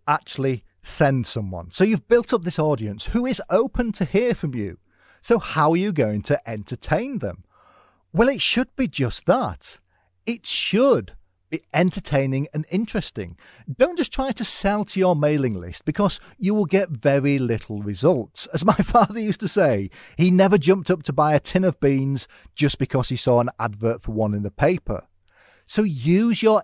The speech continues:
email marketing to build a relationship with these people. Get your personality across, and that might be <laughs> your own personality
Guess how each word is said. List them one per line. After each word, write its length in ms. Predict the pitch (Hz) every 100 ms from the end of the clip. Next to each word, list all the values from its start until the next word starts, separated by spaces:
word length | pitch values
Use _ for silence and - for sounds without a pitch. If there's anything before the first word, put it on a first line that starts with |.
| -
email 480 | 180 196 180 175 175
marketing 680 | 139 131 120 - 120 117 117 _ _
to 120 | 135
build 340 | 113 127 123 117
a 60 |
relationship 640 | 110 113 117 123 - 120 110
with 140 | 104
these 160 | 104 -
people. 500 | 131 131 - 98 - - - - 131 -
Get 320 | 214 254 175
your 220 | 185 226
personality 1040 | - - 190 180 185 165 147 190 185 -
across, 480 | 120 - - 95 85
and 100 | 147
that 140 | 226 208
might 160 | 214
be 80 | 156
<laughs> 80 | 143
your 240 | 180 180 -
own 240 | 233 240
personality 880 | - 180 180 151 147 151 147 160